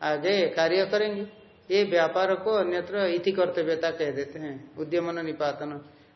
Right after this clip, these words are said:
कथम कुठारेण छिंद्यात कहते हैं उद्यमन निपातन न, इसको इति कर्तव्यता भी मीमांसा को लोग कहेंगे।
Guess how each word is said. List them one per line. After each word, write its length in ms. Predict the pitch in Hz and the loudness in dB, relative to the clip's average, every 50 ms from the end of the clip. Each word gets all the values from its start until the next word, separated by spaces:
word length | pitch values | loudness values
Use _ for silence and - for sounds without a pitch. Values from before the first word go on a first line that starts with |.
| _ _ - | _ _ 0
कथम 380 | 160 160 160 165 196 202 208 202 | 0 0 2 0 0 0 0 -2
कुठारेण 680 | 202 190 - 190 190 190 190 196 196 196 196 202 202 202 | -2 -2 2 4 4 6 6 6 4 4 2 0 0 0
छिंद्यात 580 | 196 196 190 190 185 196 196 196 202 196 196 - | 0 0 0 2 2 2 4 4 2 2 0 0
कहते 200 | 185 175 175 180 | -2 -2 0 0
हैं 60 | 180 | -2
उद्यमन 480 | 170 160 151 160 165 160 156 156 156 156 | -2 -2 0 0 0 0 0 0 0 0
निपातन 400 | 156 143 - 139 135 135 - - | -2 -2 -2 -2 -2 -2 -4 -6
न, 680 | 135 131 135 135 135 151 165 175 160 147 147 - 165 170 | -8 -6 -6 -4 -4 -4 -4 -4 -4 -6 -8 -12 -14 -14
इसको 220 | 160 - - 240 | -14 -8 -4 -4
इति 200 | 220 202 - 165 | -4 -4 -4 -8
कर्तव्यता 580 | 143 147 131 123 - 127 127 131 123 - 131 127 | -6 -6 -8 -6 -8 -8 -8 -8 -8 -6 -6 -6
भी 200 | 139 175 202 208 | -4 -6 -6 -6
मीमांसा 560 | 208 202 175 175 165 156 143 143 139 143 143 | -8 -8 -6 -4 -4 -4 -6 -6 -8 -12 -12
को 100 | 135 135 | -12 -10
लोग 200 | 135 143 139 - | -10 -10 -10 -10
कहेंगे। 360 | 135 131 127 120 113 - 123 | -12 -12 -12 -12 -16 -18 -20